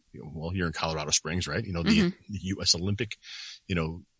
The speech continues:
Speaker 1: facility there. These are the kinds of tools that they were using, you know, a dozen years ago to try and make their athletes better. Well, we can have those now.
Speaker 2: Mm-hmm. Yeah,
Speaker 1: It's really
Speaker 2: definitely.
Speaker 1: cool.
Speaker 2: All right. Well, we got off into a little tangent, but hopefully listeners can also apply what you just told me, because I thought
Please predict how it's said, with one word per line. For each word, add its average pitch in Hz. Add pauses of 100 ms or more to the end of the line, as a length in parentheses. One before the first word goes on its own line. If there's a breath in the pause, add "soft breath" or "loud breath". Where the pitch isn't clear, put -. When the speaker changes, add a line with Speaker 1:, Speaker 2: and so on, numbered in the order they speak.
(180)
Speaker 1:
facility 90
there. 76
These 101
are -
the 92
kinds 90
of 80
tools 98
that 76
they 90
were 90
using, 87 (240)
you 85
know, 82
a 82
dozen 82
years 113
ago 80
to 78
try 82
and 80
make 82
their 78
athletes -
better. -
Well, 76
we 98
can 80
have -
those -
now. -
Speaker 2:
Mm-hmm. 180 (360)
Yeah, 185
Speaker 1:
It's 175
really 175
Speaker 2:
definitely. 165
Speaker 1:
cool. - (580 soft breath)
Speaker 2:
All 247
right. 202
Well, 180
we 175
got 190
off 190
into 185
a 180
little 165
tangent, 165
but 165
hopefully 208
listeners 156
can 160
also 147
apply 147
what 147
you 175
just 151
told 139
me, 147 (500 loud breath)
because 170
I 170
thought 165